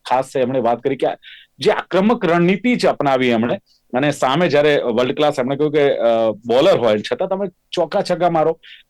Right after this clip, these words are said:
બીજું કારણ એ પણ કહ્યું કે જે શોર્ટ સિલેક્શન હતું એ આ ટીમનું એટલે કે હૈદરાબાદનું થોડું ખરાબ હતું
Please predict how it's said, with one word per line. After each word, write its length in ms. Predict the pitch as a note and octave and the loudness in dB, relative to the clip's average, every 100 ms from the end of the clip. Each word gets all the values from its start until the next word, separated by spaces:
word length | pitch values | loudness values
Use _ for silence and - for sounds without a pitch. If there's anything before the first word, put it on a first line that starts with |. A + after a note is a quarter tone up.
| D#3 | -2
બીજું 240 | F3 A#3+ | 0 2
કારણ 260 | F#3 F3+ G3 | 2 2 2
એ 60 | |
પણ 180 | F#3 G#3+ | 0 0
કહ્યું 200 | F#3 F#3 | 2 2
કે 240 | F#3+ F#3+ | 2 2
જે 360 | E3 E3 F#3+ F3+ - | 0 2 2 2 -2
શોર્ટ 360 | - - G#3+ | -6 -2 -2
સિલેક્શન 560 | - - - - - A3+ | -2 0 0 2 0 0
હતું 420 | D3+ D3 C3 F#2+ _ _ _ _ - - G#3+ | 0 0 -2 -4 _ _ _ _ -20 -8 -2
એ 180 | C4 | 2
આ 180 | A#3+ F#3 | 4 2
ટીમનું 400 | F3+ D#3+ E3+ E3+ | 2 0 2 2
એટલે 160 | D3+ D#3 | 2 2
કે 80 | D3 | 0
હૈદરાબાદનું 520 | C#3 D#3 D3 C#3+ C#3+ | 2 2 2 0 -2
થોડું 220 | C#3 C#3 | -2 -2
ખરાબ 300 | C#3 D3+ E3+ | 2 2 2
હતું 240 | - C#3 | 0 -2